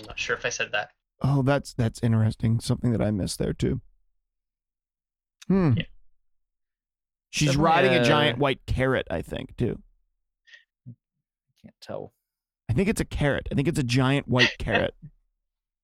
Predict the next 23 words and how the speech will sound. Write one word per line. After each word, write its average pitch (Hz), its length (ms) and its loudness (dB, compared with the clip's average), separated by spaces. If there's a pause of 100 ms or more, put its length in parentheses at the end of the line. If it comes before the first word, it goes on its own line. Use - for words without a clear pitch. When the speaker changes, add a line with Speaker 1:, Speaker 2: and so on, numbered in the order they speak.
Speaker 3:
No. 160 420 -10 (640)
Speaker 2:
I 131 100 -2
could 139 180 2
Speaker 3:
I - 80 4
have - 40 0 (100)
Speaker 2:
be. - 60 -2
Speaker 3:
no 123 140 0
Speaker 1:
Hmm. 123 60 0
Speaker 3:
idea 117 420 -4
what 110 140 -8
it 107 100 -8
is, 107 420 -10
but 113 240 -4 (1040)
yeah, 208 260 -4
this 214 160 -4
card 220 240 -2
doesn't, 147 380 -4 (200)
this 135 120 -16
ca-, - 220 -20
again, 156 400 -6
this 143 120 -8
card 180 340 -2
is 135 300 -8